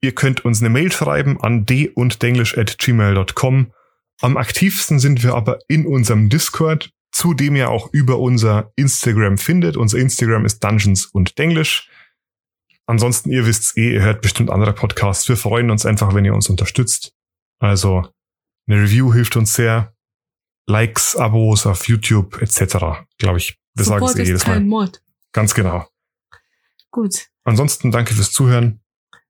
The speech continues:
Speaker 2: Ich dank-, bedanke mich auch und ich war die Marie.
Speaker 1: Und ich bin der Aaron.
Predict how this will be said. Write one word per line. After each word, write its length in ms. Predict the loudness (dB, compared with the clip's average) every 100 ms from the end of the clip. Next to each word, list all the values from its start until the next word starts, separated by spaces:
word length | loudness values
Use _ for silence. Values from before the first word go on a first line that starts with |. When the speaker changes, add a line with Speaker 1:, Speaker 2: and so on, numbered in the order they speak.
| _ _
Speaker 2:
Ich 220 | -10 -4
dank-, 300 | -4 -4 -6
bedanke 260 | -4 -4 -4
mich 220 | -6 -4
auch 300 | -4 -4 -10
und 360 | -4 -2 -2 -4
ich 240 | -8 -4
war 100 | -2
die 120 | 0 0
Marie. 420 | 0 -2 -4 -8 _ _ -20 -20 _
Speaker 1:
Und 260 | -2 -2 -2
ich 360 | -2 -2 -4 -4
bin 240 | 0 2
der 140 | 2 0
Aaron. 420 | 0 0 0 -2